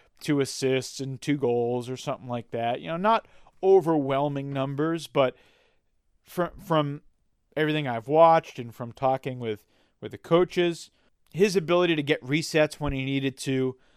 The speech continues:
and make the right decision at the right time were invaluable for the twenty nineteen Empire. And, you know, to have him as an awesome role player,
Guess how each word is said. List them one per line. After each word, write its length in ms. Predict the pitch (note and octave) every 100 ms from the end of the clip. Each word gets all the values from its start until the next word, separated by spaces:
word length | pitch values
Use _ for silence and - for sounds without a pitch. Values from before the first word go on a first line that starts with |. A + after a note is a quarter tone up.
| _ _
and 480 | C3 B2+ B2 B2 A#2+ _ _ _ _ _ C3
make 320 | C3+ D3 -
the 100 | D3
right 220 | D3 C#3+
decision 520 | B2+ - D3+ C#3+ C#3+
at 100 | C3+
the 80 | B2
right 260 | C3 C3 -
time 400 | C3+ C3 C3+ C3+
were 140 | D3
invaluable 640 | D#3+ D3+ E3+ E3 G#2 F#2 _ _ _ _
for 80 | B2
the 100 | A#2
twenty 440 | - B2+ A#2+ - _ _
nineteen 760 | B2 A#2 A#2+ - - A#2+ A#2+ B2
Empire. 720 | A#2 A#2+ - B2 A#2 A#2+ B2+
And, 220 | A#2 G#2+ - _ _ _ _
you 120 | A#2+
know, 80 | A#2+
to 200 | - A#2+
have 360 | A2+ B2+ C3 B2
him 360 | C#3 C#3 C#3+
as 220 | C#3 A#2+ A#2
an 80 |
awesome 440 | A#2 C3 - B2+ B2
role 200 | B2+ C3+
player, 480 | - D3 D3+ E3+